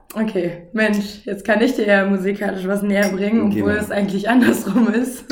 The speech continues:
Speaker 1: <laughs>
Speaker 2: Ich schreibe auch noch einen Ballermann-Hit irgendwann.
Speaker 1: <laughs> Ja, da sehe ich dich auch.
Speaker 2: Ja, das ist doch viel zu einfach eigentlich. Du machst Kohle damit. Frauenarzt hat es auch gemacht. Mit Money Mark zusammen damals.
Speaker 1: Ja, stimmt.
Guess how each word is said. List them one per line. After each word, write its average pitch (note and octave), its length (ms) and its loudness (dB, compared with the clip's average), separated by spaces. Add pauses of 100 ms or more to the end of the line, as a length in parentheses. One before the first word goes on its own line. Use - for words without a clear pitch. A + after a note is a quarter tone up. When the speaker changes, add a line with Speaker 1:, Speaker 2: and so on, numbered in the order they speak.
Speaker 1:
<laughs> - 40 -6
Speaker 2:
Ich - 200 -2
schreibe G#2 200 -4
auch F#2+ 80 -4
noch F2 100 -4
einen E2 120 -6
Ballermann-Hit E2 500 -6
irgendwann. D#2+ 460 -6
Speaker 1:
<laughs> A4+ 40 2 (960)
Ja, G#3+ 80 2
da G#3+ 140 -2
sehe A3+ 140 0
ich A3 100 -4
dich F3 200 -2
auch. F#3 340 -4
Speaker 2:
Ja, F#2 280 -6 (100)
das F#2 200 -6
ist F#2 120 -14
doch - 100 -14
viel A2 140 -2
zu - 120 -8
einfach F2 320 -8
eigentlich. - 460 -12 (180)
Du G#2 80 -6
machst B2+ 240 -4
Kohle F3+ 300 -4
damit. C#3 260 -8
Frauenarzt B2 520 -6
hat A#2+ 100 -8
es B2+ 100 -8
auch - 160 -12
gemacht. D#2+ 520 -6
Mit F2 160 -6
Money F2 220 -2
Mark D#2+ 240 -4
zusammen D#2 300 -6
damals. F3 180 -2
Speaker 1:
Ja, A3+ 200 2
stimmt. F#3 540 -10